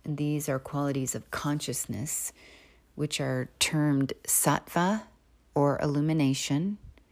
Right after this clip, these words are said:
rajas or intensity, and tamas, which is inertia or state of rest.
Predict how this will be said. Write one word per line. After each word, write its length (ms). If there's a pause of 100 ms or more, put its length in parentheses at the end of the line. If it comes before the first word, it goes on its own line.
(540)
rajas 920 (180)
or 240
intensity, 920 (1040)
and 160
tamas, 800
which 440
is 560
inertia 840 (240)
or 240
state 400
of 200
rest. 580